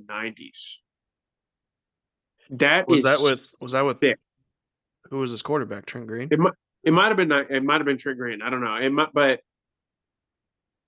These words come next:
Speaker 1: it might have been, uh, 'cause Kurt Warner took over ninety-nine.
Speaker 2: Yeah.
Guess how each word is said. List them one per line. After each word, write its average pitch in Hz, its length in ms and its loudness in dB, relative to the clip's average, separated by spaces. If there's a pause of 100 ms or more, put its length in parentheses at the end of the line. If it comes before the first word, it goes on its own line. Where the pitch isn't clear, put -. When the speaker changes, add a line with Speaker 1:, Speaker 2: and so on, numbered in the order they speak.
(160)
Speaker 1:
it 135 40 -2
might 165 160 4
have 226 80 -2
been, 170 140 -2
uh, 139 280 -8 (600)
'cause - 160 0
Kurt 190 240 4
Warner 156 280 6
took 139 180 -2
over 123 180 0
ninety-nine. 107 580 -6 (440)
Speaker 2:
Yeah. 135 240 -6